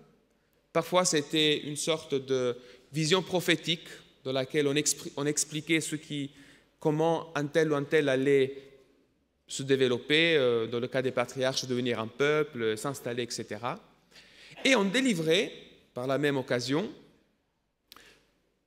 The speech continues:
un message, des recommandations,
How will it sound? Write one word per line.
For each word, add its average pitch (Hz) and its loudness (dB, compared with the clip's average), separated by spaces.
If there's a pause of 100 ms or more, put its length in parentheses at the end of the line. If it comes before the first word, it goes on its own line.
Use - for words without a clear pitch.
(640)
un 185 0
message, 147 4 (1000)
des 147 2
recommandations, 185 2